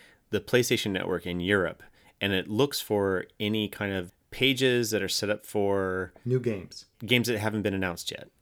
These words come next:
Speaker 1: And it picked up on a title and a graphic. Um, it was Star Wars, um, Maverick, right? Or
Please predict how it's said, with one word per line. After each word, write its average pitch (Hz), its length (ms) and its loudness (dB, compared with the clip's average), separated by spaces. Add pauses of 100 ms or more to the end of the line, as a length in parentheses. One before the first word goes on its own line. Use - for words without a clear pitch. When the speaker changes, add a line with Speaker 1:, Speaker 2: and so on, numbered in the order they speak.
(680)
Speaker 1:
And 104 420 4
it 113 220 -2
picked - 280 -2
up 104 280 0
on 90 480 -6 (120)
a 90 140 -4
title 104 640 -2
and 95 160 -2
a 87 60 -2
graphic. 95 720 -2 (580)
Um, 95 340 0
it 92 60 -4
was 98 180 -2
Star 90 280 2
Wars, 90 560 0 (180)
um, 82 360 -10 (180)
Maverick, 90 500 -4 (160)
right? 98 220 -2
Or 92 140 -4